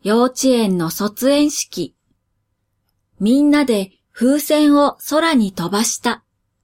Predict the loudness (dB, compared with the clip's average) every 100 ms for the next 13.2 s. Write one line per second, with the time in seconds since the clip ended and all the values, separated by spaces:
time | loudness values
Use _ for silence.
0 | _ _ _ _ _ _ _ _ _ _
1 | _ _ _ _ _ -2 2 4 2 2
2 | 0 2 4 4 4 4 4 2 0 -2
3 | -2 -2 0 0 0 2 2 2 -2 -6
4 | _ _ _ _ -4 0 2 2 0 -2
5 | 0 0 0 0 0 0 0 -2 0 0
6 | 0 -2 -8 -12 _ _ _ _ _ 0
7 | 0 2 0 2 2 0 -2 0 0 0
8 | -2 _ 0 0 -2 _ -6 -6 -8 _
9 | _ _ _ _ _ _ _ _ _ _
10 | _ _ _ _ _ _ _ _ _ _
11 | _ _ _ _ _ _ -6 -4 -2 -2
12 | -2 -4 -2 -2 0 0 -2 -4 -2 0
13 | 0